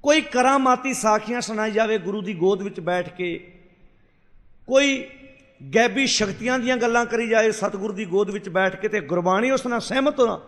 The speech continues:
ਨਾ ਹੋਵੇ, ਗੁਰੂ ਦੀ ਹਜ਼ੂਰੀ ਵਿੱਚ ਬੈਠ ਕੇ ਵੀ ਉਹ ਕਥਾ ਨਹੀਂ ਹੋ ਰਹੀ, ਗੁਰੂ ਦੇ ਕੋਲ ਬੈਠ ਕੇ ਵੀ ਉਹ ਕਥਾ ਨਹੀਂ ਹੋ ਰਹੀ। ਕਥਾ ਹੈ ਜੋ ਗੱਲ ਕਹੀ ਜਾ ਰਹੀ ਉਸ ਨਾਲ ਗੁਰਬਾਣੀ ਸਹਿਮਤ ਹੈ, ਗੁਰਬਾਣੀ ਉਸ ਗੱਲ ਦੀ ਗਵਾਹੀ ਭਰਦੀ ਹੈ, ਗੱਲ ਹੈ ਜਾਂ ਕਿ ਨਹੀਂ ਹੈ।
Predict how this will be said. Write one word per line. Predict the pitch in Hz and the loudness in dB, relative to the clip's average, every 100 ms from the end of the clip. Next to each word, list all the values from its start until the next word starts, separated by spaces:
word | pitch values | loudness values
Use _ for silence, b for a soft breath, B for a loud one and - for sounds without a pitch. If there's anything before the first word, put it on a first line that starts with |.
| - - | -14 -6
ਨਾ | 190 220 277 | 2 6 6
ਹੋਵੇ, | 220 180 185 B B 151 | 4 2 -2 B B -6
ਗੁਰੂ | 226 269 | -2 0
ਦੀ | 262 | 6
ਹਜ਼ੂਰੀ | 247 180 202 277 | 6 6 2 0
ਵਿੱਚ | 269 233 | -2 0
ਬੈਠ | 220 208 | 2 2
ਕੇ | - 226 | 2 -2
ਵੀ | |
ਉਹ | 214 | 0
ਕਥਾ | - 196 190 | -2 -2 -2
ਨਹੀਂ | 190 | 0
ਹੋ | 170 127 | -2 -4
ਰਹੀ, | - - - - - - - - - - _ - - - - - 143 | -8 -14 -20 -20 -20 -20 -20 -20 -20 -20 _ -20 -20 -20 -20 -16 -2
ਗੁਰੂ | 233 254 | 2 4
ਦੇ | 240 | 4
ਕੋਲ | 247 254 277 | 4 6 6
ਬੈਠ | 269 254 - | 6 4 2
ਕੇ | 254 | -2
ਵੀ | 254 | -2
ਉਹ | 240 | -2
ਕਥਾ | 247 269 | -2 -2
ਨਹੀਂ | 262 262 | 0 0
ਹੋ | |
ਰਹੀ। | 254 | 0
ਕਥਾ | 254 226 254 | -2 -2 2
ਹੈ | 269 320 - B B B - | 2 0 -4 B B B -20
ਜੋ | 113 214 240 247 | 0 6 8 8
ਗੱਲ | 262 240 | 6 4
ਕਹੀ | - 254 311 | 0 0 2
ਜਾ | 240 220 | 4 4
ਰਹੀ | 240 | 4
ਉਸ | 247 240 | 0 -2
ਨਾਲ | 233 | -2
ਗੁਰਬਾਣੀ | 190 190 185 196 226 | -2 0 0 0 0
ਸਹਿਮਤ | 190 208 214 208 | -2 -2 -2 2
ਹੈ, | 160 247 - - - - - - - _ _ _ _ _ _ _ - | 2 0 -6 -20 -20 -20 -20 -20 -20 _ _ _ _ _ _ _ -8
ਗੁਰਬਾਣੀ | 139 208 214 233 | 0 4 4 4
ਉਸ | 240 202 | 2 2
ਗੱਲ | 220 214 | 4 4
ਦੀ | 214 | 2
ਗਵਾਹੀ | 185 208 254 | 4 4 4
ਭਰਦੀ | 240 160 160 269 | 2 0 2 2
ਹੈ, | 226 | 2
ਗੱਲ | 254 | 2
ਹੈ | 170 165 | 2 2
ਜਾਂ | 208 226 | 2 0
ਕਿ | 214 | -2
ਨਹੀਂ | 196 277 220 | -4 -4 -6
ਹੈ। | - - - | -8 -14 -12